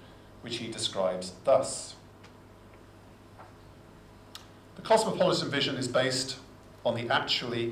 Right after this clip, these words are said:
existing historical impurity of world religions. The recognition that they are intertwined, that they are both one and the same. Learning to see and understand ourselves through others' eyes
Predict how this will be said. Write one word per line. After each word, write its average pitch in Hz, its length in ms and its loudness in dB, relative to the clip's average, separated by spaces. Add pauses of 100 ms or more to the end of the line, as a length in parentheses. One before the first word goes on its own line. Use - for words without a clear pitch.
existing 123 720 -6
historical 117 480 -4
impurity 104 640 -6 (760)
of 101 160 -10
world 90 220 -6
religions. - 580 -8 (1000)
The - 60 -10
recognition 147 540 2
that - 140 -4
they 123 100 0
are 113 80 2
intertwined, 131 800 -2 (760)
that - 120 -10
they 123 80 -2
are 117 100 0
both 117 320 -4
one 98 360 2 (480)
and 98 120 -8
the 101 40 -10
same. - 380 2 (1500)
Learning 180 360 6
to - 120 0
see 156 240 0
and 139 120 0
understand 135 520 2
ourselves 92 560 0
through - 220 -8
others' 143 400 0
eyes 82 520 -4